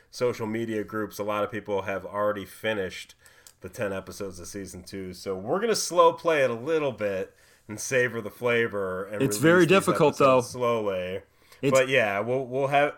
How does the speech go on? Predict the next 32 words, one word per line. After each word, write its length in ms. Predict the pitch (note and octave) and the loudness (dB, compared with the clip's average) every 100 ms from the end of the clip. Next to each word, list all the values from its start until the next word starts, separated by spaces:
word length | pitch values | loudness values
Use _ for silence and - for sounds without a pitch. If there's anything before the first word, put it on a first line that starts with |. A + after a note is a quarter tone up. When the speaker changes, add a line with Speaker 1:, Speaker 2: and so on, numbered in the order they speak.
| E3+ | 2
Speaker 1:
we'll 160 | E3+ | 6
have 200 | F#3 G3 | 6 6
this 180 | G3 D#3 | 2 -4
thing 260 | - E3+ C#3+ | 2 2 4
done 260 | D3+ D3 | 4 6
inside 540 | C3+ B2 A#2 C3 A#2+ A#2 | 4 -2 0 2 4 2
of, 280 | A2 G#2+ G#2+ | 0 -2 -4
uh, 220 | G#2+ G2+ | -2 -4
three 320 | - B2 A2+ | -6 -6 -6
weeks, 400 | G#2+ A2 G2 - | -4 -4 -6 -10
though, 300 | G#2 F#2 F2 - - | -6 -4 -6 -10 -16
Speaker 2:
It 120 | - | -2
Speaker 1:
as 160 | D#3 D#3 | 0 2
Speaker 2:
sure 200 | - F#3+ | 6 8
Speaker 1:
far 40 | |
as 40 | F#3 | 8
Speaker 2:
would 80 | F#3 | 6
Speaker 1:
our 60 | |
Speaker 2:
be 60 | F#3 | 6
easy 260 | F3+ F3 D#3+ | 4 4 2
to 40 | |
Speaker 1:
episodes. 100 | C#3+ | 4
Speaker 2:
binge 280 | E3+ D#3+ C3 | 4 4 2
it, 80 | B2 | 2
I 100 | B2+ | 0
can 140 | B2+ | 0
tell 180 | C3+ C3+ | 2 2
you 80 | C3 | 4
that 220 | C3 A2 | 2 0
much. 280 | G2+ G2+ - | -4 -8 -6
But, 360 | A2+ G#2+ - | -6 -6 -6
uh, 300 | A#2+ A2 G#2+ | -4 -2 -6